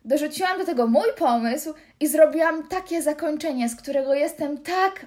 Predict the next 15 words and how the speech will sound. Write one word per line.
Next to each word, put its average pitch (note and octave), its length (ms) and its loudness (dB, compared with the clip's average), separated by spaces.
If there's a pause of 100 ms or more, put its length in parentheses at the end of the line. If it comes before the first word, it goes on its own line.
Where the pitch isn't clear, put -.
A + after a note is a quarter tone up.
mega B3+ 720 2
dumna. A#3 920 0 (760)
A, D#4 160 6
i D4+ 220 2
to A#4+ 100 2
była B4 360 6
ta G#4+ 60 -6 (140)
najtrudniejsza D#4+ 760 -4
część. A3 220 -6
Zrobiłam D#4 320 0
to F4 80 -4
wszystko - 220 -6
w C#4+ 60 -12
trzy - 180 -8
dni. - 240 -16